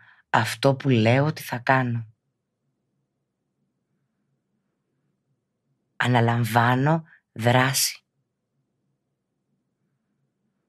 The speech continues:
Σέβομαι και αγαπώ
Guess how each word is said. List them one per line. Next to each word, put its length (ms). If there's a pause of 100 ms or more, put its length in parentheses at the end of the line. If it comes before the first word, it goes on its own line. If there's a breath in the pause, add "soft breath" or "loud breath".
(1600)
Σέβομαι 920
και 140
αγαπώ 720